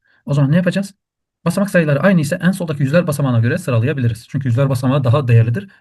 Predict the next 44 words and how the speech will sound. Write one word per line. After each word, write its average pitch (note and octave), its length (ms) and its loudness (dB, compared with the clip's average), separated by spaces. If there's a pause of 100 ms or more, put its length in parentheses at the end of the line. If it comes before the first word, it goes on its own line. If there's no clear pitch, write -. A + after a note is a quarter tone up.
ve D3 80 -2
sayı C#3+ 260 -4
daha C3 200 0
büyük E3 200 -2
ya C#3+ 80 -2
da C3 100 -6
daha C#3+ 140 0
küçük - 220 -12
yapandır. A2+ 380 -2 (440)
Yüzler F3 240 0
basamağına F#3 300 2
baktık, G3 280 -4
beş, C3+ 300 2 (100)
üç, A3+ 300 0
altı. A#2 360 2 (240)
Hangisi A3+ 320 -2
küçük? C3 360 -10
Üç F#3 120 -6
olan B2 180 2
daha F3+ 120 -2
küçük. - 260 -18
O C3+ 80 -6
zaman B2+ 160 0
hemen G#3 160 0
yazalım. C#3+ 360 -2
Üç G3 160 -8
yüz B2+ 80 -4
doksan C3 240 -2
dokuz B2 260 -6 (360)
küçüktür C#3 760 -4 (480)
beş, F3 260 -2
altı. A2+ 280 -2
Hangisi? C#3 460 -2
Beş A#2+ 120 -4
olacak. A2+ 340 -4
Üç - 120 -10
yüz D3+ 80 -6
doksan D3+ 220 -4
dokuz C#3+ 180 -6
küçüktür F#3+ 460 -8 (220)
beş - 200 0
olan D3+ 300 -2
beş C3 240 -2
yüzden. A#2+ 460 -2